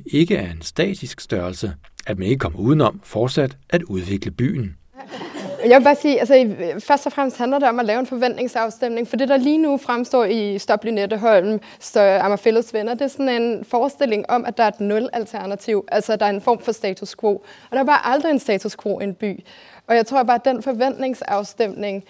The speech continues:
Speaker 2: den, øh, den mangler et eller andet sted. Så, så alternativet til Lynetteholm, Amager Fælled,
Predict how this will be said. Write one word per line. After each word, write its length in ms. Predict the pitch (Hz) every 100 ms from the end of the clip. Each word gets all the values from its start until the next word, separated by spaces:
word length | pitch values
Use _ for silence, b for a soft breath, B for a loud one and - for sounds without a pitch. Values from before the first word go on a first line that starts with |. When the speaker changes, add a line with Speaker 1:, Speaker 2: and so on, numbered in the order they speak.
| b b _ -
Speaker 2:
den, 280 | 254 247 -
øh, 400 | 226 214 202 196 262
den 140 | 254
mangler 340 | 208 196 220 233
et 80 |
eller 140 | 196 196
andet 160 | 196
sted. 280 | 190 202 196
Så, 360 | 190 233 202 175
så 160 | 202 220
alternativet 1000 | 190 - 190 190 240 294 285 - 233 196
til 160 | -
Lynetteholm, 560 | 202 202 202 220 202 190
Amager 180 | 196 190
Fælled, 340 | - 196 233